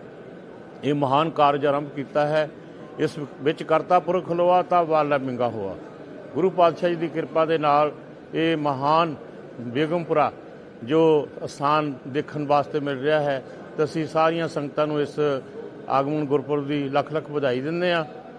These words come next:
ਔਰ ਸਾਧੂ ਸਮਾਜ ਨੇ ਹੀ ਨਾਲ, ਨਾਲ ਲੱਗਦਾ ਹੀ ਛੱਤੀ ਏਕੜ ਜਗ੍ਹਾ ਲੈ ਕੇ ਗੁਰੂ ਪਾਤਸ਼ਾਹ ਜੀ ਦੇ ਇਸ ਸਮਾਗਮਾਂ ਵਾਸਤੇ ਖਰੀਦੀ ਹੈ।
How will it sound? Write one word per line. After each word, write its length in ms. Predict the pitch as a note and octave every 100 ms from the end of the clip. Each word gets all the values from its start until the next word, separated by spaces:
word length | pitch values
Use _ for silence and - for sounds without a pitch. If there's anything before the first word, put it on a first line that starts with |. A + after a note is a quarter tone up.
| -
ਔਰ 380 | D3+ D#3+ E3 D#3+ -
ਸਾਧੂ 280 | D#3 E3 G3
ਸਮਾਜ 400 | F#3 F3 E3 E3
ਨੇ 200 | E3+ E3+
ਹੀ 260 | D#3+ F3
ਨਾਲ, 420 | D#3+ D3 D#3 F3 D#3 - - -
ਨਾਲ 220 | C3 D3+ E3
ਲੱਗਦਾ 360 | D#3+ D#3 F3
ਹੀ 200 | E3+ E3+ -
ਛੱਤੀ 260 | E3 F#3+
ਏਕੜ 260 | F#3 F3 E3
ਜਗ੍ਹਾ 240 | D3 D#3+
ਲੈ 220 | E3 D3+ C#3+
ਕੇ 180 | D3+
ਗੁਰੂ 200 | C#3 D3
ਪਾਤਸ਼ਾਹ 420 | C#3+ D3 C#3 - D3+
ਜੀ 80 |
ਦੇ 140 | C#3+ D3
ਇਸ 180 | - D3
ਸਮਾਗਮਾਂ 600 | - C#3 C3+ C3+ C#3+ C#3
ਵਾਸਤੇ 460 | C3+ C3 D3 C#3 B2+ - - - -
ਖਰੀਦੀ 400 | C#3+ D3+ C3+ F3+
ਹੈ। 220 | F3 E3